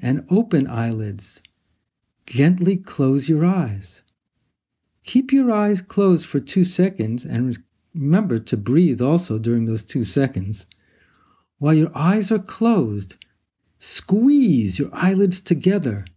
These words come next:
slowly and gently. So give it a good squeeze. Now, gently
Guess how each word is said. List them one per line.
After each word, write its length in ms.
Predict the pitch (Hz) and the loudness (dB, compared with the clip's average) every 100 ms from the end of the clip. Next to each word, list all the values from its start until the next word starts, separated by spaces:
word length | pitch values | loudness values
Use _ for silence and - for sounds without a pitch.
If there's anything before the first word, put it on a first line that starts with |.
| _ _ | _ _
slowly 1000 | - - - 139 160 196 208 220 220 220 214 _ | -16 -12 -6 0 2 2 2 -2 -2 -6 -10 _
and 180 | 151 151 | -2 -2
gently. 560 | 123 156 160 113 107 110 | 2 2 0 -4 -8 -10
So 220 | - - | -14 -10
give 220 | 107 165 | -2 0
it 60 | 180 | 2
a 40 | |
good 240 | 127 185 180 | 2 0 -2
squeeze. 720 | - - 165 147 101 95 - _ _ _ - | -4 -2 0 2 -2 -6 -16 _ _ _ -6
Now, 720 | 120 160 214 165 98 92 104 _ _ _ _ _ - | 0 2 2 0 0 -8 -14 _ _ _ _ _ -12
gently 560 | 110 135 190 175 151 | 0 2 2 2 0